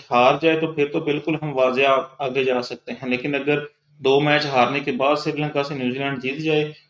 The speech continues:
तो फिर run rate पे बात आ जाए। तो रात वाले मैच से run rate काफ़ी बेहतर हुआ है, बाकी आगे फिर देखते हैं क्या होता है।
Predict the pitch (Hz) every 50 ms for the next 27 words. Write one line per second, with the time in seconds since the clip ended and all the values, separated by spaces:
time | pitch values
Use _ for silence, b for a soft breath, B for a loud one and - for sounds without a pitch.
0 | _ _ - 131 - - 147 143 143 147 143 135 131 131 131 131 131 139 135 131
1 | - 143 131 120 120 120 120 120 - 123 120 117 120 123 127 127 - _ - -
2 | - _ _ 147 147 147 143 143 139 131 135 135 - 151 156 143 151 151 147 143
3 | 139 139 135 - 151 139 135 131 135 135 143 139 - - 135 131 - 185 160 156
4 | 151 156 156 147 139 123 127 131 135 135 135 131 135 123 117 117 - - 135 131
5 | 127 123 120 127 123 143 127 123 120 120 117 113 - - 131 127 127 120 120 117
6 | 117 113 113 - - - 110 113